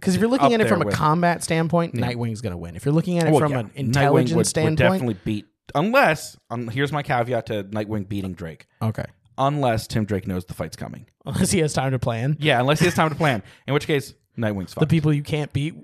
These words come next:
Speaker 1: if, if they have time to plan,
Speaker 2: Tim
Speaker 1: Batman,
Speaker 2: Drake
Speaker 1: Kevin
Speaker 2: is,
Speaker 1: McAllister,
Speaker 2: is the
Speaker 1: and
Speaker 2: wizard,
Speaker 1: Tim Drake.
Speaker 2: yeah, is the wizard of the group. Like, if you give a wizard time to prepare for what's gonna happen,
Speaker 1: Yeah.
Speaker 2: you're screwed.
Speaker 1: Yeah.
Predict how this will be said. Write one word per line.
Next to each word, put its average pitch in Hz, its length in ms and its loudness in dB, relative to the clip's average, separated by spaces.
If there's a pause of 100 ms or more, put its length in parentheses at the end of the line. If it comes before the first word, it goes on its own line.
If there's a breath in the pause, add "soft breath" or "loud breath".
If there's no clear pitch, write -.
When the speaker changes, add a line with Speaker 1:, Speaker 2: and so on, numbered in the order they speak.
(140)
Speaker 1:
if, 147 320 0
if 143 120 -2
they 135 120 0
have 143 160 0
time 160 240 2
to 151 80 0
plan, 156 400 0
Speaker 2:
Tim - 160 -18
Speaker 1:
Batman, 143 340 4
Speaker 2:
Drake 165 160 4
Speaker 1:
Kevin - 280 4
Speaker 2:
is, 156 120 2
Speaker 1:
McAllister, 147 220 4
Speaker 2:
is 180 160 4 (140)
the 208 100 6
Speaker 1:
and 151 180 4
Speaker 2:
wizard, 160 180 6
Speaker 1:
Tim 180 120 2
Drake. 190 280 4
Speaker 2:
yeah, 160 200 2 (180)
is 196 240 0
the 208 140 2
wizard 180 500 4
of 156 200 2
the 139 100 4
group. 123 320 2
Like, 127 160 2
if 170 100 -2
you 277 140 0
give 294 180 0
a 196 80 6
wizard 135 460 2
time 127 260 -2
to - 80 -10
prepare 110 380 0
for 113 100 -2
what's 107 160 0
gonna 104 200 -4
happen, 113 300 0
Speaker 1:
Yeah. 95 260 -2 (140)
Speaker 2:
you're 117 240 -2
screwed. 82 720 -10
Speaker 1:
Yeah. 92 280 -6